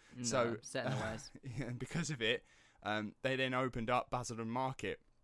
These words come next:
Speaker 2: uh, which is still going today. Like, it's still on, and lots of Basildonians use it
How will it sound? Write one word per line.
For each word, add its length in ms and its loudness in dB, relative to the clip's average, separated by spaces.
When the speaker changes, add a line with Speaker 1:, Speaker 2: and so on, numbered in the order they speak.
Speaker 2:
uh, 160 2
which 360 -4
is 140 0
still 580 0
going 320 0
today. 440 0
Like, 260 -4
it's 240 -4
still 360 0
on, 180 2
and 200 -2
lots 380 -2
of 120 -6
Basildonians 800 -4
use 360 -2
it 180 -6